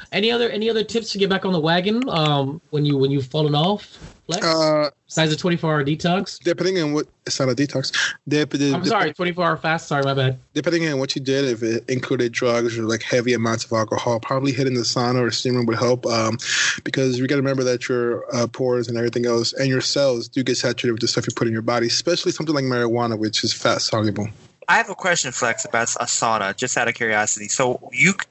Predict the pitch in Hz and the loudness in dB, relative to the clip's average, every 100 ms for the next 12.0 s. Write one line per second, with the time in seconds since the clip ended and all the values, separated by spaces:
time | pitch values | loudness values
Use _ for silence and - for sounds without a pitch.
0 | - 139 151 - _ 147 151 151 175 180 | -2 0 0 -4 _ -6 -4 -2 -2 -2
1 | 165 143 123 135 143 127 - 143 139 120 | 0 2 0 0 0 -2 -2 -4 -2 0
2 | 120 117 123 117 113 107 - 117 107 - | 0 0 0 0 0 0 0 -2 -2 -2
3 | 104 98 87 101 104 92 - - 110 101 | -2 0 0 -2 0 -2 -2 -4 0 2
4 | 101 - - - - 98 - 101 65 53 | 2 0 -2 -2 -2 -2 0 0 0 -4
5 | - - - - - 131 143 - 117 117 | -6 -12 -12 -12 -4 0 0 0 -2 0
6 | 117 117 120 127 127 117 110 107 - 110 | 0 0 0 0 0 -2 0 0 0 0
7 | 95 80 - - - 117 165 165 165 - | 0 -2 -6 -18 -8 -4 0 0 0 0
8 | 120 95 - - - - - - 127 120 | -2 -2 -6 -14 -12 -14 -14 -2 0 0
9 | 123 117 117 110 107 107 - 131 110 95 | -4 0 0 2 0 -2 0 0 0 -6
10 | _ - - - - 170 190 175 - 185 | _ -20 -18 -18 -6 0 0 -2 -4 -6
11 | 170 156 165 170 160 - 151 147 139 131 | -6 -4 0 0 0 -2 0 0 0 -6